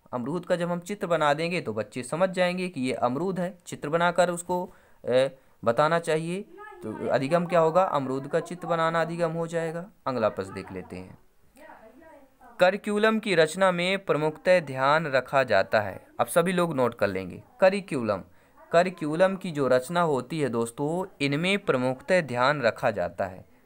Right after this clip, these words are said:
बालक पर रखा जाता है, शिक्षक पर रखा जाता है, समाज पर रखा जाता है या दोस्तों आपके परिवार पर रखा जाता है। दोस्तों, जल्द ही एनवायरनमेंट की क्लास शुरू होने वाली है,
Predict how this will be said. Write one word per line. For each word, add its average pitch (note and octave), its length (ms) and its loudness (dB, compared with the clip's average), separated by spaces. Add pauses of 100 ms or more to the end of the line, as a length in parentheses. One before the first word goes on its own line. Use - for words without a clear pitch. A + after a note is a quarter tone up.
(120)
बालक B2 540 2
पर C3+ 100 -2
रखा C3+ 300 -2
जाता B2+ 380 0
है, A#2 180 -4
शिक्षक - 520 -12
पर A#2+ 120 -2
रखा A#2 260 -2
जाता A2+ 360 -2
है, A2+ 120 -4
समाज A#2+ 460 -4
पर A#2 160 -2
रखा A2 260 -2
जाता A2 360 0
है G2 220 -4 (260)
या A#2 120 0
दोस्तों A2+ 360 0
आपके G#2+ 300 0
परिवार G2+ 480 -2
पर - 200 -6
रखा F#2 260 -6
जाता F2+ 340 -6
है। G2+ 200 -12 (600)
दोस्तों, C3 440 -4 (260)
जल्द B2 300 0
ही C#3+ 220 0 (120)
एनवायरनमेंट B2+ 600 2
की C3 80 -10
क्लास A#2+ 360 2
शुरू C3+ 140 -4
होने B2 240 -2
वाली B2 320 2
है, B2 160 0